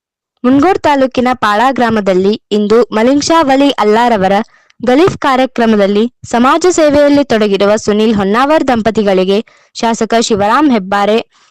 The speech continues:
ಹಾನಗಲ್ ಶಾಸಕ ಶ್ರೀನಿವಾಸ್ ಮಾನೆ, ಹೆಸ್ಕಾಂ ಅಧ್ಯಕ್ಷ ಅಜ್ಜಂಪೀರ್ ಖಾದ್ರಿ, ಮಾಜಿ ಶಾಸಕರಾದ ವಿ ಎಸ್ ಪಾಟೀಲ್, ಯಲ್ಲಾಪುರ್ ಶಾಸಕರಾದ ನೇತಾರರು,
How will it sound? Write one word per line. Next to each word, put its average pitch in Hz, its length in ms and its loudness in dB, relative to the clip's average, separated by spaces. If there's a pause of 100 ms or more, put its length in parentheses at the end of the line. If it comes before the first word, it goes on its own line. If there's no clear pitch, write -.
(140)
ಹಾನಗಲ್ 285 400 2
ಶಾಸಕ 240 400 -2 (100)
ಶ್ರೀನಿವಾಸ್ 202 640 -2
ಮಾನೆ, 190 300 0 (500)
ಹೆಸ್ಕಾಂ 285 500 -2
ಅಧ್ಯಕ್ಷ 220 420 -4 (120)
ಅಜ್ಜಂಪೀರ್ 220 560 -2
ಖಾದ್ರಿ, 196 560 -4 (280)
ಮಾಜಿ 233 340 0
ಶಾಸಕರಾದ 240 760 -2
ವಿ 208 180 -2
ಎಸ್ 214 240 -2
ಪಾಟೀಲ್, 220 460 -4 (360)
ಯಲ್ಲಾಪುರ್ 294 460 0
ಶಾಸಕರಾದ 240 680 -2
ನೇತಾರರು, 202 800 -2